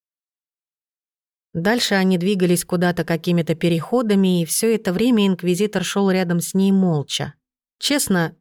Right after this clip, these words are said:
Инна мало что понимала и на всякий случай тоже молчала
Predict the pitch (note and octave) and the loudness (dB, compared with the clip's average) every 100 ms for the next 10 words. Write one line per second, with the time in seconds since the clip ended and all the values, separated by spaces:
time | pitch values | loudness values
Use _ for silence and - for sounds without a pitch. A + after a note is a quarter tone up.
0 | _ _ A#3 A#3 A3+ A3+ G#3+ E3+ - E3+ | _ _ 2 4 4 2 2 0 -2 -4
1 | E3 F#3 G3+ C4+ G#3 E3+ E3+ E3+ - F3+ | 0 2 2 2 2 2 0 -2 -2 -4
2 | F3 G#3 G#3+ - F3+ G3 F3+ D#3+ D#3 D#3 | -2 0 0 -2 -2 0 0 0 0 -2
3 | - A3 A3+ F#3+ | -2 -2 0 0